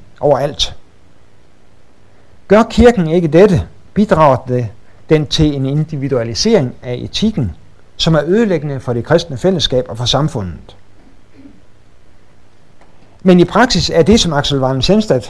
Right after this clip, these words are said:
vil fremhæve, vigtigt at være opmærksom på risikoen for, at det ikke bliver Bibelen, men alle mulige slags sekundære hensyn og tankegange, der bliver udslaggivende. Altså, det skal han absolut have, at der er den risiko, som man må være opmærksom på,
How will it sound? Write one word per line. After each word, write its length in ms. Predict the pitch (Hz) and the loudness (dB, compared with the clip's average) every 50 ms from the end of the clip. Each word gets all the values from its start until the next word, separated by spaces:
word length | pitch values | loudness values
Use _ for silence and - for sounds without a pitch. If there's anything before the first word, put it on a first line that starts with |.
| - - | -8 -6
vil 100 | 127 110 | -6 -4
fremhæve, 560 | - 143 156 185 185 170 151 139 131 110 87 - - - - - - - - - | 0 0 2 2 2 2 2 2 0 -2 -6 -8 -12 -20 -20 -20 -20 -18 -12 -8
vigtigt 520 | 127 123 131 196 247 - - 165 143 131 | -2 2 4 4 4 2 0 -2 -2 -2
at 120 | 131 131 | -2 -2
være 100 | 135 139 | 0 2
opmærksom 420 | 127 120 127 151 185 180 - 156 131 | 2 2 2 0 0 0 -2 -4 -4
på 100 | 131 135 | 0 0
risikoen 440 | 156 180 180 156 - 147 139 123 104 | 0 0 0 0 -2 -4 -6 -6 -6
for, 220 | - 160 160 - | -6 -8 -8 -8
at 220 | - 151 151 - - | -8 -10 -8 -8 -8
det 120 | 156 - - | -8 -8 -6
ikke 220 | 202 247 262 262 | -6 -8 -6 -4
bliver 140 | - 160 139 110 | 0 0 0 0
Bibelen, 420 | - 202 226 180 120 110 90 76 - - - - - - - 147 | 0 0 -2 -2 -2 -6 -10 -10 -12 -18 -20 -20 -20 -12 -8 -8
men 120 | 156 - | -6 -4
alle 240 | - 151 185 208 202 | 0 2 4 4 4
mulige 320 | 165 156 175 196 202 170 | 4 4 4 4 2 2
slags 300 | - - 139 117 - - | 0 -2 -4 -6 -4 -4
sekundære 500 | - - 202 208 190 143 131 135 120 107 | 0 0 0 0 0 0 0 0 0 0
hensyn 480 | 92 104 147 170 165 - - 127 113 95 - - - - - | -2 -2 -2 -2 -2 -2 -4 -6 -6 -6 -10 -14 -18 -12 -10
og 100 | 139 - | -6 -4
tankegange, 560 | - 147 170 175 160 131 107 95 107 104 92 - - | -2 -2 0 -2 -2 -4 -6 -8 -10 -12 -12 -14 -12
der 60 | - | -12
bliver 180 | 135 120 120 120 | -10 -8 -6 -6
udslaggivende. 600 | 165 208 - 139 120 107 101 107 101 90 85 82 - - - - - - - - - - - - - - - - - - - - - - - | -6 -6 -6 -6 -8 -8 -8 -10 -10 -10 -12 -14 -16 -20 -20 -20 -20 -20 -20 -20 -20 -20 -20 -20 -20 -20 -20 -20 -20 -20 -20 -20 -18 -14 -12
Altså, 200 | 131 113 - 110 - - - - - - - - - - - - - - 185 175 175 160 147 143 131 127 - | -10 -8 -8 -10 -12 -14 -20 -20 -20 -20 -20 -20 -20 -20 -20 -20 -20 -20 -20 -18 -16 -14 -14 -14 -10 -2 4
det 120 | 180 202 | 4 4
skal 140 | - - 165 | 4 2 -2
han 120 | 156 147 139 | 0 0 -2
absolut 320 | 131 120 - 143 175 190 | -2 -4 -2 -2 0 4
have, 200 | - 151 165 165 165 - - - - - - - - - - - - - | 4 6 4 4 0 -4 -18 -20 -20 -20 -20 -20 -20 -20 -20 -20 -16 -8
at 300 | - 131 123 - - - - - - - - - - - | -6 -6 -6 -6 -8 -10 -12 -18 -20 -20 -20 -14 -8 -4
der 60 | 127 | -4
er 160 | 147 143 190 | -2 -2 -2
den 200 | 185 190 175 165 | -2 -2 -2 -2
risiko, 360 | 156 185 185 - 151 - 135 127 | -2 -4 -4 -4 -6 -8 -8 -8
som 160 | - 147 139 | -8 -6 -8
man 180 | 123 123 127 | -8 -8 -8
må 160 | 123 123 123 120 | -8 -8 -8 -8
være 240 | 113 123 127 127 | -8 -8 -6 -6
opmærksom 480 | 113 117 - 127 139 175 180 - 135 110 | -6 -8 -8 -8 -8 -8 -8 -8 -8 -8
på, 200 | - 120 113 - | -8 -10 -12 -12